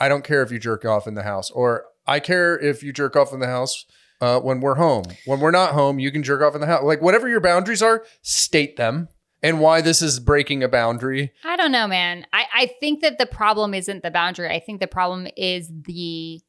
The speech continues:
Speaker 2: narrative that's now cycling through her head on a continuous basis. It's preventing her from finding her
Speaker 1: Yeah,
Speaker 2: husband sexual,
Speaker 1: I, I agree with
Speaker 2: sexually
Speaker 1: that.
Speaker 2: attractive.
Speaker 1: I do think, though, that, like, a statement of the boundary could be a good way to engage in a conversation about this, which it sounds like they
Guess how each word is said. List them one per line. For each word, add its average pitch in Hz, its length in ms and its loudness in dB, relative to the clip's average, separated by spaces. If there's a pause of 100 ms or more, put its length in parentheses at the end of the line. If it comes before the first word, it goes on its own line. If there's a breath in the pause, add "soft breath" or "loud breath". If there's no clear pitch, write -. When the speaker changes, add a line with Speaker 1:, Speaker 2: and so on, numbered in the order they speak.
Speaker 2:
narrative 196 560 0
that's 165 340 -8
now 175 320 0
cycling 170 560 -6
through 170 280 -10
her 160 160 -4
head 151 480 -2 (100)
on 160 80 -4
a 160 100 -4
continuous 165 520 -10
basis. - 560 -8
It's - 120 -20
preventing 170 400 -4
her 165 120 -6
from 160 180 -12
finding 151 460 -4 (100)
her 139 60 -4
Speaker 1:
Yeah, 113 180 4
Speaker 2:
husband 147 260 -4
sexual, - 260 -6
Speaker 1:
I, 143 100 2
I 147 180 0
agree 135 240 0
with 151 80 2
Speaker 2:
sexually 139 140 0
Speaker 1:
that. 123 220 2
Speaker 2:
attractive. 165 120 -2
Speaker 1:
I 165 60 2
do 165 240 -2
think, 180 240 -2
though, 175 140 2
that, 147 180 2
like, 139 160 0
a 120 40 -6
statement 143 440 -2
of 127 80 -6
the 135 80 -2
boundary 127 440 0
could 131 200 -6
be 123 160 -4
a 113 40 -4
good 113 220 -6
way 113 200 -4
to 110 200 -14 (340)
engage 117 540 -4
in 107 80 -8
a 101 60 -10
conversation 101 680 -8
about - 260 -12
this, - 180 -12
which 123 140 -8
it 131 120 -8
sounds 170 220 2
like 139 120 0
they 120 220 -4